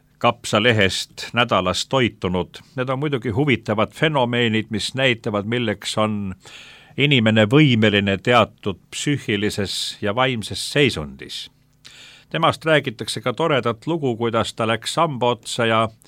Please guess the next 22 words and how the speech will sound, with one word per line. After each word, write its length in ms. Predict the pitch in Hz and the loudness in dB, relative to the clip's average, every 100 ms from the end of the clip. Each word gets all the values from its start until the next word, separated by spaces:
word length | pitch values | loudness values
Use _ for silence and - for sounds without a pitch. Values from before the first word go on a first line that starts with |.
| - - - - | -20 -20 -12 -4
ütles, 340 | 143 147 110 | -4 -4 -4
et 140 | 120 - | -4 0
ta 100 | 135 | 0
ei 60 | |
tule 260 | 120 135 113 | 2 2 2
sealt 320 | 131 120 - | 2 0 0
enam 200 | 113 104 | -2 -2
kunagi 360 | 127 123 95 104 | -2 0 2 6
alla. 440 | 101 82 71 67 - _ _ _ - - - - - _ | 6 4 -4 -16 -18 _ _ _ -20 -20 -20 -20 -20 _
Ja 100 | 113 | -4
piiskop 500 | 110 180 - - - - | -2 -2 -2 -2 -4 -2
tuli 220 | 131 127 | -4 0
samba 500 | - 170 147 117 135 | 2 2 2 2 2
alla 220 | 131 120 | 2 2
ja 160 | 120 127 | 4 2
andis 480 | 131 113 117 - | 2 -4 -6 -4
Simeonile 640 | - 156 127 117 117 110 113 | -2 -2 0 -2 -2 -2 -2
käsu: 500 | 180 180 139 120 107 | -2 -2 -2 -2 -4
"Tule 180 | - 123 | 0 6
alla." 460 | 107 92 69 69 - - _ _ - - - _ _ _ | 6 6 0 -12 -16 -20 _ _ -20 -20 -20 _ _ _
Ja 80 | 113 | -6
Simeon 640 | - 185 165 139 135 131 | 0 0 2 2 2 -2